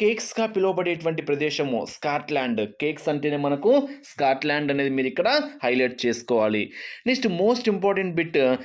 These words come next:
గ్రానైట్ సిటీగా పిలువబడేది స్కాట్లాండ్,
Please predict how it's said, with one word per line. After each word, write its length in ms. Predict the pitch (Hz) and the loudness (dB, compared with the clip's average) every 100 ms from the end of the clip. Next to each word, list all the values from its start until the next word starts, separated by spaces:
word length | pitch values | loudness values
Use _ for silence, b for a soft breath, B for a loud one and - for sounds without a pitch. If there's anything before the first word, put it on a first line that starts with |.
| B | B
గ్రానైట్ 540 | 139 170 196 240 262 240 | -6 -2 0 2 2 0
సిటీగా 400 | 220 202 196 196 | -2 0 2 2
పిలువబడేది 1000 | 190 160 165 151 143 143 139 143 117 95 | 2 4 4 4 2 0 0 0 0 -2
స్కాట్లాండ్, 960 | - 139 127 - 135 123 120 110 107 | -4 0 0 0 -2 0 2 2 0